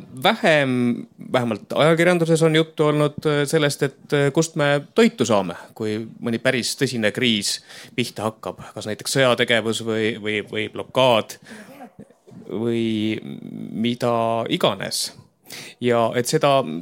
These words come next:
teemat avada, nüüd järgnevad tund ja kolmkümmend minutit selleks ongi. Mina olen Vikerraadio ajakirjanik Karp Müller ja,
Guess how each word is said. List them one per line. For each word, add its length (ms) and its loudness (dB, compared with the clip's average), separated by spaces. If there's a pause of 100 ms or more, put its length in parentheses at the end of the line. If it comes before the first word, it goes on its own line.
teemat 480 0
avada, 640 4 (1120)
nüüd 400 -4
järgnevad 480 -2 (260)
tund 220 0
ja 60 0
kolmkümmend 380 0
minutit 500 -2 (580)
selleks 360 -2
ongi. 280 2 (840)
Mina 280 4
olen 200 4
Vikerraadio 640 2
ajakirjanik 440 4
Karp 280 2
Müller 320 4
ja, 220 4